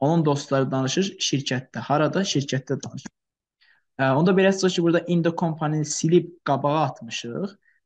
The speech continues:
Yəni, silib qabağa atsaq, ə, hansı variant yarana bilər? Yaxşı, yəni, bunu buradan silək. Tutaq, götürək buradan, silək, ataq qabağa. Atdıq qabağa. Nə ya-, nə yaranacaq?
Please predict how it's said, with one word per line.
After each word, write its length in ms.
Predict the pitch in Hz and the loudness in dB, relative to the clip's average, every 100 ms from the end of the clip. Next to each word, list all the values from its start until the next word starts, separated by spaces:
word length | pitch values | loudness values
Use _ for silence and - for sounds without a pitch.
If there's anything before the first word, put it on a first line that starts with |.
| - | -4
Yəni, 240 | 131 - - | -2 -2 -2
silib 320 | - 151 180 170 | 0 2 2 2
qabağa 240 | 151 160 151 | 2 2 0
atsaq, 340 | 147 - 160 160 | -2 -4 -6 -6
ə, 440 | - - 135 135 139 | -14 -8 -4 -2 0
hansı 320 | 147 143 180 | 0 0 0
variant 440 | 151 120 120 113 127 | 2 0 -4 -6 -4
yarana 320 | 117 117 117 | -2 -2 -4
bilər? 300 | - 175 190 _ _ _ _ | -2 -2 -4 _ _ _ _
Yaxşı, 320 | - 131 - 147 | -8 -6 -2 0
yəni, 100 | 143 | 2
bunu 220 | 156 156 143 | 2 2 0
buradan 320 | 143 139 135 | -2 -2 -2
silək. 800 | - 127 123 123 123 185 - _ _ _ _ | -4 -2 -2 -2 -2 -4 -4 _ _ _ _
Tutaq, 240 | 147 139 - | -4 -4 -4
götürək 380 | 135 - 139 113 | -6 -2 -2 -2
buradan, 260 | 107 170 - - | -2 -2 -4 -8
silək, 400 | - 147 165 165 - | -6 -2 -2 -2 -6
ataq 300 | 139 143 - | -4 -4 -4
qabağa. 240 | 113 - - | -6 -8 -8
Atdıq 320 | 175 - 190 185 | -10 -4 -4 -2
qabağa. 320 | 139 135 127 143 | -4 -4 -6 0
Nə 220 | 180 151 | 2 2
ya-, 140 | 139 156 | 2 2
nə 220 | 165 156 | 2 2
yaranacaq? 480 | 123 117 - 135 | 2 -4 -12 -16